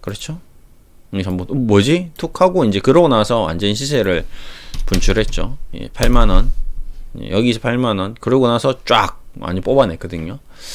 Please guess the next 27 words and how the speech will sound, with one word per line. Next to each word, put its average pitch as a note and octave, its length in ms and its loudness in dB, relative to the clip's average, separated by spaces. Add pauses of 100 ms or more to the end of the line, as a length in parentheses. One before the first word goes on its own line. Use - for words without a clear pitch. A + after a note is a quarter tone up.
(280)
그러니까 A#2 220 6
요런 A3+ 240 8
과정이 C3+ 340 6
한번 A#2+ 320 2
오지 E3 220 2
않겠는가. F2+ 720 -2 (160)
그러니까 G#2 200 -4
지금 C3 280 2
저도 C3+ 240 2
생각하는 A#2+ 480 0
게, D3 220 -2 (600)
어, F#2 100 -6
셀트리온, D3+ 480 2
셀트리온 C#3 360 0
헬스케어가 C3 720 0 (420)
이 F3+ 120 -2
십육만 D#3 640 0
원, B2 80 2
십오만 G2+ 440 0
원, E2+ 140 -2
이제 E2+ 160 -6
여기 A#2+ 400 2
뭐 F#2+ 160 0
십오만 B2 480 2
원에서 G2+ 480 0
계속 C3 640 -6
횡보하면서 C3 680 0